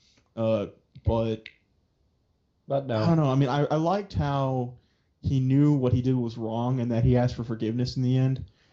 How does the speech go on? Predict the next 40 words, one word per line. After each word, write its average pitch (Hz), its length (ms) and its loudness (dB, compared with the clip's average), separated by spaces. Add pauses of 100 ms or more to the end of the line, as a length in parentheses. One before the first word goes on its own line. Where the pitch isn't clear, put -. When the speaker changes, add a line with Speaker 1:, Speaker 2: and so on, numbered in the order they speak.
(260)
Speaker 1:
Um, 113 300 2
I 110 40 -2
mean, 131 160 6
I 127 80 2
kinda 127 220 0
grew 123 180 4
his 113 100 2
character 117 300 -2
a 127 40 0
little 131 140 -4
bit, 131 320 -4
but 113 400 -2 (600)
he, - 280 -2
like, 127 160 -2
I - 80 -2
like 165 200 0
his - 260 -4 (140)
essence. 113 420 -6
I 117 60 -2
like 147 180 -2
the 123 140 0
idea 120 420 0
of 117 320 -4
Discord, - 680 -2 (260)
you 120 100 -2
know, 107 220 -2
like, 113 280 -6 (320)
Lord 123 240 2
of 113 140 -4
Chaos. 107 580 -4 (420)
I 123 60 -2
really 185 180 4
think 156 260 -2
the 131 80 -4
show 131 240 0
would 123 120 2
have 117 200 -6
benefited 113 560 0
from 117 300 -4
him, 117 420 2